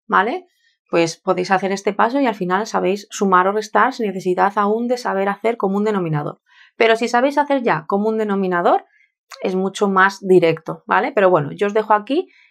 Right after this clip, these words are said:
eh, cómo se haría para que sepáis que este truco también se podría utilizar en este caso, ¿vale? Pues, ¿cómo haríamos?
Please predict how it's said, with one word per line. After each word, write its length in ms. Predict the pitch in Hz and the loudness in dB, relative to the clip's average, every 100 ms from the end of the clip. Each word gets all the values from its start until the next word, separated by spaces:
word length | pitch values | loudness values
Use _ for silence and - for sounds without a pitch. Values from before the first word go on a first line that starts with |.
| _ | _
eh, 240 | 196 185 | 2 2
cómo 240 | 185 208 214 | 4 0 2
se 140 | 220 | 2
haría 340 | 208 226 320 330 | 0 2 -2 0
para 180 | 190 | 0
que 80 | 180 | 0
sepáis 380 | 185 180 202 180 | -4 -2 -2 -2
que 80 | 170 | -8
este 180 | 165 196 | -4 -2
truco 380 | 233 233 370 - _ - | -2 0 -2 -2 _ -4
también 260 | 311 311 240 | -2 0 -2
se 120 | 180 | 0
podría 320 | 175 170 170 | 0 2 0
utilizar 400 | 165 165 247 254 | 0 -2 0 0
en 100 | 160 | -2
este 240 | 156 - | -6 -6
caso, 300 | - - - - | -6 -8 -12 -2
¿vale? 240 | 233 359 415 _ _ - | 0 0 -4 _ _ -4
Pues, 160 | 226 226 | -4 2
¿cómo 220 | 330 320 | 4 4
haríamos? 560 | 226 151 139 - - | 4 0 -4 -10 -16